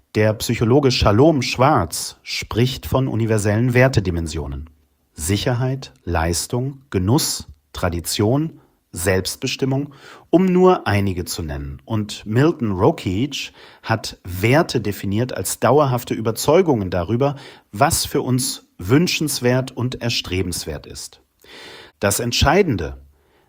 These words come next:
Werte sind handlungsleitend. Sie wirken nicht im Abstrakten, sondern ganz konkret.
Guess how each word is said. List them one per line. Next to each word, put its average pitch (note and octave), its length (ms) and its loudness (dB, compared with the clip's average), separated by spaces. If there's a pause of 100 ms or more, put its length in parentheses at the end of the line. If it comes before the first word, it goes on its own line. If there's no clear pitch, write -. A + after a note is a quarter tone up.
(180)
Werte B2+ 840 0
sind D#3 340 2
handlungsleitend. G#2 920 -2 (360)
Sie C3 280 0
wirken E3+ 340 4
nicht C3 280 0
im B2 140 -4
Abstrakten, F#2 800 -4
sondern F2 480 -6
ganz F#2 380 -4
konkret. F2+ 640 -6